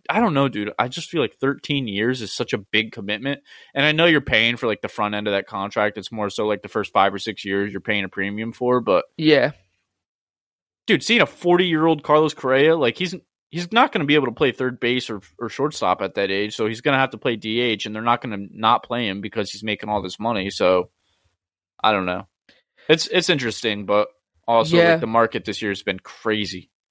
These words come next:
Speaker 2: No, Syndergaard signed with the Dodgers.
Speaker 1: I saw that. I didn't see the numbers for it, though. I think it was just a one year, though, right?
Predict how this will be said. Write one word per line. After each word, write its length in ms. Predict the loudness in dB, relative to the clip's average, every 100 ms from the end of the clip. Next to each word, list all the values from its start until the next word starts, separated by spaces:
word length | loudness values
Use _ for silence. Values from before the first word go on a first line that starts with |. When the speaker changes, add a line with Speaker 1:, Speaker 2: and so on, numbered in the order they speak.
| _ _ _ _ _ _ -20 _ _ _ _ _ _ _ _ _ _ _ _ _ _ 2
Speaker 2:
No, 120 | 2
Syndergaard 500 | 2 2 4 4 4
signed 220 | 0 0
with 120 | -2
the 80 | -6
Dodgers. 600 | -2 2 2 0 -8 -10 _ _ _ _ _
Speaker 1:
I 100 | -6
saw 280 | -2 4 4
that. 160 | 4 4
I 80 | 2
didn't 160 | 2 0
see 100 | -4
the 100 | -2
numbers 380 | -2 -2 -4
for 200 | -8 -8 -6
it, 80 |
though. 120 | -2 0
I 100 | 0
think 160 | -2
it 40 | -4
was 80 | -6
just 160 | -6
a 40 | -6
one 260 | -4 -4
year, 160 | -4 -4
though, 160 | -2
right? 280 | 0 0 0